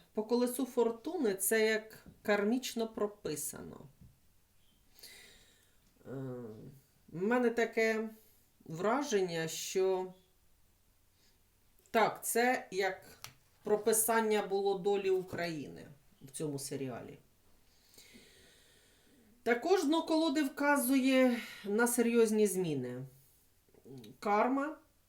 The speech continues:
І ще цей серіал подібний,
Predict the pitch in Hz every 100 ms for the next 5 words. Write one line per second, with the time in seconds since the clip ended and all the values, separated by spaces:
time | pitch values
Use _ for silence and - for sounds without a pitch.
0 | - _ _ _ _ _ _ - - -
1 | - - - 226 233 233 262 240 220 214
2 | 208 196 233 285 294 - 190 156 170 233
3 | 220 240 247 254 -